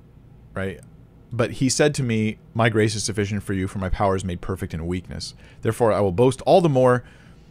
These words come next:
this is interesting, "'I will boast all the more gladly of my weaknesses, so that the power of Christ may rest upon me.'" So <clears throat> here's what we've got with a little bit of information.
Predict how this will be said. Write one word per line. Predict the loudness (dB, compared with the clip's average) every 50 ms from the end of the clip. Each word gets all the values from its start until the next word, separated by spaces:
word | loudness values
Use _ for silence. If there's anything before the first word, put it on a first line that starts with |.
| -20 -20 -20 -20 -20 -20 -20 -20 -20 -20 -20 -20 -20 -20 -16 -10
this | -6 -4
is | -2
interesting, | -2 -4 -4 -6 -6 -6 -6 -4 -2
"'I | 0
will | 0 2 4
boast | 2 2 2 0
all | 0 2 2
the | 4
more | 4 2 2
gladly | 2 4 4 4 4 4 0 -2
of | -4 -4
my | -4 -4 -4
weaknesses, | -2 0 0 0 0 0 -4 -6 -6 -6 -8 -10 -10 -10 -14 -18 -20 -20 -20 -20 -20 -20 -20 -16
so | -10 -6 -4 -2
that | -2 -2
the | -2 -2
power | -2 2 2 4 4 4
of | 2 0
Christ | -4 -2 0 0 0 0 -2 -4
may | -4 -2
rest | -2 -2 -2 -4 -6 -10
upon | -10 -8 -6 -6 -6 -6 -6
me.'" | -8 -12 -14 -18 -20 -20 -20 -20 -20 -20 -20 -20 -20 -20 -20 -20 -10
So | -2 0 2 2 2 0 -4 -8 -16 -18 -18 -20 -20 -20 -10 -4
<clears throat> | -2 -2 -2 -2 0
here's | 0 0 2
what | 2 2
we've | 2 0 0 0
got | 0 2 2 2 0 -2
with | -6 -6 -4
a | -2
little | -2 0 0 2 2
bit | 2 2
of | 0
information. | -2 -6 -8 -10 -12 -12 -12 -14 -16 -14